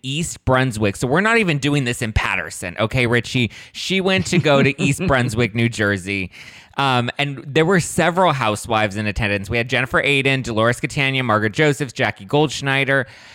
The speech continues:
Speaker 1: um, Chanel Ayan from Dubai. Or do you
Speaker 2: Mm-hmm.
Speaker 1: like Dubai? Are you into Dubai? No.
Speaker 2: <sighs>
Speaker 1: Okay, that's a no.
Speaker 2: It's, this is a tough one for me because I love the Dubai ladies individually.
Speaker 1: Yes, yes, yes.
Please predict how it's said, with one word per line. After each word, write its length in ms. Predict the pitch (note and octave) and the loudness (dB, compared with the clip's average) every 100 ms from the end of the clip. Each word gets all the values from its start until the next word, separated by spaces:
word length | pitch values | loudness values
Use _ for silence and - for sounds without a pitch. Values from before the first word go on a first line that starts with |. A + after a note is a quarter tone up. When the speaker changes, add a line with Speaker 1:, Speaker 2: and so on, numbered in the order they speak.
| - | -6
Speaker 1:
um, 480 | B2+ B2 A2+ G#2+ A2 - | 0 2 2 0 -4 -8
Chanel 540 | - D3 C3 A#2 A2 - - | -6 -2 0 0 0 -2 -2
Ayan 440 | C3+ D3 D3+ D3 - | 0 2 2 2 2
from 300 | B2 A2+ A2 | 2 2 2
Dubai. 840 | G#2+ F#2+ A#2+ C#3 C3+ C3+ C3+ C3 _ _ _ - | 0 2 2 2 2 2 2 0 _ _ _ 0
Or 80 | F3+ | 2
do 180 | E3 | 4
you 80 | - | 2
Speaker 2:
Mm-hmm. 80 | E3+ | 4
Speaker 1:
like 180 | D3+ D#3 | 2 2
Dubai? 560 | D#3+ D3 C#3+ D3+ D3 D3 | 2 2 2 0 -2 -2
Are 60 | D3 | 0
you 160 | D3 | 2
into 200 | C3 C3 | 0 -2
Dubai? 400 | B2 C3 C#3 C#3 C3+ - - - - - _ _ _ _ _ _ | -4 0 2 2 -2 -6 -8 -10 -12 -14 _ _ _ _ _ _
No. 300 | G2+ E2 - - | -8 -8 -8 -6
Speaker 2:
<sighs> 60 | - - - - - - - - - _ | -4 -4 -10 -14 -18 -18 -20 -20 -20 _
Speaker 1:
Okay, 160 | - G2+ E2 | -12 -8 -8
that's 180 | F2 | -4
a 80 | C#3+ | -2
no. 60 | D#2 | -2
Speaker 2:
It's, 280 | - - - G#2 | -4 -4 -6 -4
this 220 | A#2 - | -2 0
is 100 | C3 | 0
a 80 | C3+ | 0
tough 320 | C3 G#2+ F#2+ | 0 -4 -2
one 140 | G2+ F#2 | -2 -2
for 180 | F#2 | -2
me 480 | F2+ E2 E2 E2+ F2 - - - - - G#2 | 0 -2 -2 -4 -4 -8 -20 -12 -10 -8 -2
because 340 | B2+ D3+ C#3+ A2+ | 0 2 0 0
I 140 | A2+ | 2
love 600 | A2 G#2+ A2 B2 A#2 A2+ | 4 4 4 2 2 0
the 60 | G#2+ | 0
Dubai 560 | G2+ G#2 F#2+ F#2+ F#2 | 2 2 2 0 0
ladies 420 | F#2 F2+ F#2+ G2+ G2+ | 0 0 0 -2 -2
individually. 1040 | G2+ F#2 E2+ D#2+ E2 F#2 G2+ A2+ B2+ C#3+ | 0 0 0 -4 0 2 4 2 0 -2
Speaker 1:
Yes, 420 | D3 A#2+ - - | -4 -4 -6 -8
yes, 0 | |
yes. 460 | C#3+ - - - | -6 -6 -10 -16